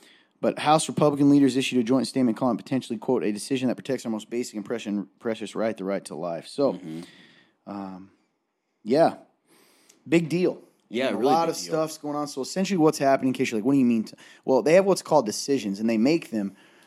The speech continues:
Speaker 1: but they don't announce them, right? Because the court's constantly taking these things up and constantly
Speaker 2: Yeah,
Speaker 1: working
Speaker 2: and
Speaker 1: on
Speaker 2: it
Speaker 1: them.
Speaker 2: could change even.
Speaker 1: Yeah. So somehow someone leaked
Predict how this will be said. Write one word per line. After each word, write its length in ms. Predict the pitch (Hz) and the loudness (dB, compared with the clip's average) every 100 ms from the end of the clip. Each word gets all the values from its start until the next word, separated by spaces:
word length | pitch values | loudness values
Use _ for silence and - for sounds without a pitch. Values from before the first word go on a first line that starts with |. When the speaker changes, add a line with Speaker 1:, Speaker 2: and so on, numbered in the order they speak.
| - | -8
Speaker 1:
but 120 | - | 0
they 80 | 143 | 2
don't 180 | 170 175 | 2 2
announce 460 | 123 135 170 - | 2 0 0 -2
them, 180 | - 101 | -6 -6
right? 160 | 110 135 | -4 -6
Because 200 | - 117 | -8 -12
the 60 | |
court's 240 | 110 139 - | -6 -6 -6
constantly 480 | - 131 127 123 110 | -8 -8 -8 -12 -16
taking 200 | 123 117 | -14 -16
these 120 | 107 | -16
things 220 | 104 101 | -16 -8
up 260 | 156 147 - | -6 -6 -8
and 100 | 110 | -16
constantly 440 | - 117 - 107 139 | -14 -14 -12 -2 0
Speaker 2:
Yeah, 80 | 156 | 0
Speaker 1:
working 100 | 127 | 0
Speaker 2:
and 60 | |
Speaker 1:
on 0 | |
Speaker 2:
it 80 | - | -2
Speaker 1:
them. 40 | 120 | -4
Speaker 2:
could 80 | 131 | -6
change 380 | - 135 151 95 | -2 2 0 0
even. 260 | 85 80 | -14 -14
Speaker 1:
Yeah. 240 | 170 104 92 _ _ _ _ | -8 -8 -10 _ _ _ _
So 400 | - 143 127 - - 101 _ _ _ _ _ _ _ _ | -6 -2 -4 -6 -20 _ _ _ _ _ _ _ _ _
somehow 460 | - - 180 190 160 | -10 -4 0 2 0
someone 520 | - 156 156 139 117 | -2 -2 0 0 0
leaked 420 | 143 160 - - | 0 -2 -6 -16